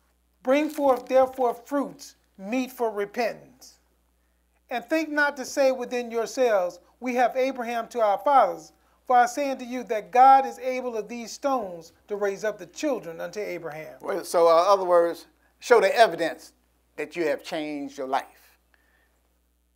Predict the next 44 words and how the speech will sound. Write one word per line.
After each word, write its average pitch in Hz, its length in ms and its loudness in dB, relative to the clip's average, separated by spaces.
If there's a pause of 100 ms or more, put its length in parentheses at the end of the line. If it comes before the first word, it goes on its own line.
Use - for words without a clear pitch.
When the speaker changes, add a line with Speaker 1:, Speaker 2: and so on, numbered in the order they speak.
Speaker 2:
that 135 140 -14
you're 143 80 -16
trying 143 240 -4
to 123 80 -10
do 143 120 -12
better, 135 320 -8 (320)
trying 143 220 -6
to 110 80 -18
serve 127 400 -10
God. 120 320 -14 (2250)
That's 131 160 -10
often 120 200 -4
called 120 260 -8
the 107 40 -18
fruits. - 500 -18 (520)
But 143 140 0
notice 180 320 4
this, - 360 0 (200)
verse - 200 4
ten. 151 400 -8 (320)
Speaker 1:
"And 262 200 -4
now 294 240 2
also 269 420 0
the 240 180 -8
axe 254 540 2
is 240 220 -12
laid 269 260 2
unto 254 240 -8
the 226 140 -6
root 262 240 -6
of 233 100 -6
the 220 80 -12
trees." 202 460 -10
Speaker 2:
Wait 285 180 6
a 277 60 2
minute 214 220 2
now. 180 200 2
The 160 240 -4
axe 214 300 4
is 170 140 -12
laid 196 500 2
to 202 160 -2
the 160 140 -4
root 190 280 -2